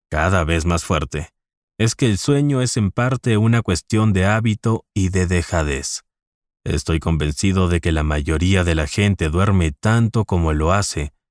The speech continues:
porque no tiene ninguna otra distracción. ¿Cuántas horas de sueño crees que obtiene a diario el poderoso y saludable hombre que diariamente recorre tu calle a cargo de la furgoneta de Carter Patterson?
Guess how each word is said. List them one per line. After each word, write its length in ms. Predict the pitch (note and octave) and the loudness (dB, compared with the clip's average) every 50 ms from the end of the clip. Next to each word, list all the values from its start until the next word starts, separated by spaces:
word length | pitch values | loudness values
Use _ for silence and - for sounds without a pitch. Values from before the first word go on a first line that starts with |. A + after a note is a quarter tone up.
| _ _ _ _ | _ _ _ _
porque 300 | - D#2 D2+ - - D#2 | -6 -6 -6 -4 -4 -2
no 140 | D2+ D#2 D#2 | -2 -2 -2
tiene 340 | - - F#2+ F#2+ F#2 G2 F#2 | -2 0 0 2 2 4 2
ninguna 640 | E2+ D#2 D2 D2 C#2+ E2 F2 F#2 F2+ E2 D2+ D2 | 2 0 0 -2 -2 0 2 2 2 2 0 0
otra 360 | D2+ D#2+ E2 D#2+ - D2+ D2 C#2+ | 0 0 -2 -2 -2 -4 -4 -4
distracción. 720 | D2 D2 - - D#2 D2+ - - G2 F2 D2+ D2+ D#2 - _ _ _ _ _ _ _ _ _ _ _ _ _ _ _ _ | -4 -6 -8 -8 -8 -8 -6 -4 -2 -2 -2 -4 -8 -12 _ _ _ _ _ _ _ _ _ _ _ _ _ _ _ _
¿Cuántas 500 | - B2 C#3+ D#3 E3 - - G2 - - | -2 0 2 2 2 2 0 -2 0 0
horas 260 | A2+ A#2 B2+ B2 G#2+ | 2 2 2 2 0
de 120 | - E2 D2 | 0 -2 -4
sueño 500 | - - A2 B2+ C#3+ B2 G2+ E2 D2+ D2 | -2 0 2 2 4 4 2 2 0 -2
crees 360 | - - F#2 F#2+ F#2+ F#2 - | -2 0 2 2 2 0 0
que 100 | - F2 | -2 -2
obtiene 440 | D2+ C#2+ - - G2 G#2 A2+ A2 F#2 | -2 -2 -2 0 2 2 4 4 2
a 60 | D#2+ | 2
diario 420 | D2 D#2+ F2+ G#2 A2+ A#2+ A2 G2 | 2 2 2 2 2 2 0 0
el 100 | E2+ D#2 | 0 -2
poderoso 680 | - - E2+ D#2+ E2 D#2+ D#2 F2 A2+ C3+ C#3 - - | -2 -2 -2 -2 0 0 0 2 2 2 0 0 0
y 40 | A#2 | 0
saludable 720 | G2+ - - E2+ D#2 D2 D2 D#2 G2 A2+ B2 A2+ F2+ D#2+ E2+ | 0 -2 -2 -2 -2 -2 0 0 0 0 2 2 2 2 4
hombre 400 | A2+ A2+ F#2+ D#2 D2+ D2 - - _ _ _ _ _ _ _ _ | 4 2 2 0 -2 -4 -6 -10 _ _ _ _ _ _ _ _
que 120 | - C3 B2 | 0 2 2
diariamente 880 | B2 C3+ D#3 E3 E3 D#3+ E3 D#3 C3 A#2 A#2 B2+ C#3+ D3 C#3 - C#3 | 2 2 2 2 2 2 2 2 2 2 0 2 0 0 0 0 0
recorre 560 | A2+ G2 F2 D2+ - - A2+ A#2 A#2+ B2 A#2 G2+ | 0 0 0 -2 0 0 0 2 2 2 0 0
tu 160 | - F2 D2+ | 0 -4 -2
calle 480 | - G2 G#2+ A#2+ A#2+ A#2+ A2 G2 F2 | 0 0 0 2 2 2 2 2 2
a 100 | D2+ D2 | 0 -2
cargo 440 | C#2+ - - F#2 G2 G2+ G2 G2 F#2 | -4 -4 -4 -2 0 0 2 2 2
de 100 | E2+ E2+ | 2 2
la 100 | D#2+ D2+ | 0 0
furgoneta 800 | D2 - - E2 D2+ D#2 D#2 D#2 F2 G#2+ A2+ A#2+ - F2 E2 D#2+ | -2 -2 -4 -2 -2 0 0 0 2 0 0 0 -2 -4 -4 -4
de 260 | D2+ D2 C#2+ - C#2+ | -6 -6 -6 -6 -8
Carter 480 | - - F2 F2+ F#2 F2+ - G2 F2 - | -6 -4 -2 0 0 0 0 -2 -2 -2
Patterson? 600 | - G2 G2 G2+ A#2+ A2+ A2 - C#3+ C#3+ D3+ - | 0 -2 0 0 0 0 0 0 0 0 0 0